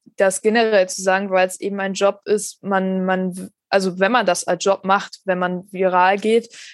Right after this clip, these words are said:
dass man dann irgendwann eben diesen Spagat hinbekommen muss, dass es auch der Job ist und dass man nicht mehr,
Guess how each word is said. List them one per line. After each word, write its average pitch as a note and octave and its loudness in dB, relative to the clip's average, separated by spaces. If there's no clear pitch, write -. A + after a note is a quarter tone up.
dass G3 -4
man G3+ 0
dann G3+ 2
irgendwann G#3 0
eben G3+ -4
diesen F#3+ -4
Spagat F#3+ 0
hinbekommen G#3 -2
muss, G#3+ -2
dass F#3+ -4
es - -6
auch G3 -2
der G3+ -2
Job G3 0
ist B3+ 0
und G3+ -6
dass F#3+ 0
man G3 -4
nicht G3+ -10
mehr, G3 2